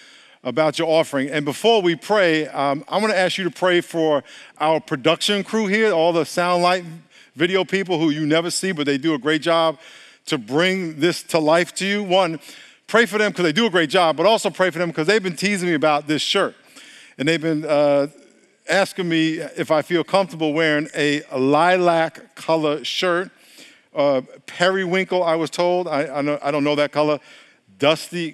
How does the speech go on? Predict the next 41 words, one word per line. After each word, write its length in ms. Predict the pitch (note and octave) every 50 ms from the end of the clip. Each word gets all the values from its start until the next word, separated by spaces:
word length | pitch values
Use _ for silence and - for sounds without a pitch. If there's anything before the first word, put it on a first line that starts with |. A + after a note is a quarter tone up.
| - A#2
grape. 440 | - A2 B2+ C3+ D#3 E3 E3+ F#3 - - - - - _ _ _ _ - -
I 100 | C#3+ C#3+
think 160 | E3 F3 C#3+
it's 80 | C3
purple. 320 | - - F#3 F3 - G2 - _ _ _ - - - - - - - _
And 120 | - C#3 C3+
so 360 | - F3+ E3 D3+ D3+ D#3 -
you 280 | E3 E3+ E3 C3+ - F3
can 120 | F#3+ -
put 100 | - A3+
in 80 | A#3 G#3
the 80 | F3+
chat 300 | D3 - A3 G#3 E3+ D3
what 140 | F3+ E3+ -
color 200 | - G3 F#3+ F#3+
you 140 | G3 G3+ F#3+
think 180 | F3+ G3 F#3+
it 100 | F#3+ G3+
is, 200 | G3+ G3+ G3 F3
and 240 | - - D3+ D3+ E3
if 180 | F#3+ G#3+ - F3+
you 160 | F#3+ G3+ F#3+
think 220 | - G3 G3 F#3+
it's 100 | F#3 -
a 80 | E3+ F3+
nice 220 | F#3 F#3 F#3+ F3
shirt. 280 | - - G#3+ G#3 D3 - - _ - - - - - - _ _ _ _ _ _ _ -
I 160 | E3+ A3 A#3+
don't 180 | A3 A3 G3+
care, 280 | - B3 B3 B3 F#3+ C#3
'cause 160 | - E3 D#3+
I'm 160 | G#3 A3 G3
good. 200 | E3+ G#3+ A3 F#3+
I'm 140 | D#3+ F3+ F#3+
secure 340 | - - - - G#3+ A3 F#3+
in 60 | E3+
myself. 380 | D#3+ D#3 D3 - F#3+ C3+ A2+ -
So 120 | G#3 G3
anyway, 300 | G#3+ G3+ F3+ D3+ C#3 C3 - - - - - - - - - _ _ _ - - - _ _ _ _ _ _ _ _ _
let's 160 | F#3 G#3 -
pray. 300 | - A3 A#3+ A3 C#3